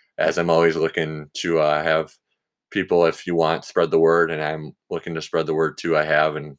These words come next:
will continue to, as I'm always looking for as many consistent listeners as I can get on hand and climbing aboard with me. So I hope that you all have a great rest of your day, and, uh, I'll be tuned into this Thursday night football game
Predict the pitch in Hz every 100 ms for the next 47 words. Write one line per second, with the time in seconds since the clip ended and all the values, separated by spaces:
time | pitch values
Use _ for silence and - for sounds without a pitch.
0 | - 78 - 78 76 76 76 71 85 78
1 | 78 71 76 76 78 78 - 78 78 -
2 | 78 - - - 113 117 127 113 104 90
3 | 95 90 76 73 76 82 82 76 76 76
4 | 71 - 73 73 71 - _ _ _ _
5 | _ _ _ _ _ - - - 85 85
6 | 82 82 82 76 76 - 82 82 78 73
7 | 80 73 73 78 71 73 _ - - 78
8 | 73 - _ _ _ _ - 95 95 107
9 | 95 92 95 90 87 95 85 87 - 85
10 | 82 101 139 151 110 - 87 85 85 78
11 | - - 78 80 78 78 - 92 95 82
12 | 101 90 87 85 82 80 - 85 80 80
13 | 80 - 85 82 78 80 78